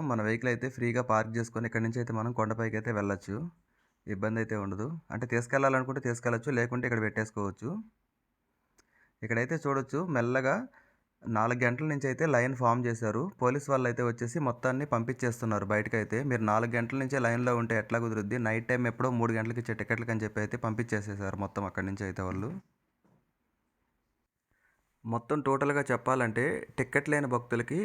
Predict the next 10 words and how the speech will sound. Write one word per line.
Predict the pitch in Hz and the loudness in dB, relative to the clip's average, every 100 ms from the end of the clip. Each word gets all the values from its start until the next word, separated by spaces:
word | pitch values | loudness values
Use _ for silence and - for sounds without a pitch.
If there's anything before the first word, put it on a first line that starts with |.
| - | 0
ఇరవై | 120 123 139 | 2 2 2
నుంచి | 135 135 151 | 0 0 0
ముప్పై | 127 - 127 | 0 2 2
గంటల | 123 127 131 | 4 2 2
సమయం | 120 120 117 | 2 2 0
అయితే | 113 123 | 0 2
పడుతుందంట. | 107 107 104 95 95 127 180 - - - | 2 0 0 0 0 -2 -4 -14 -20 -6
కానీ | 127 135 170 143 | -2 0 0 0
ఇప్పుడు | 123 127 | 0 0
మనము | 123 127 147 | 2 0 -2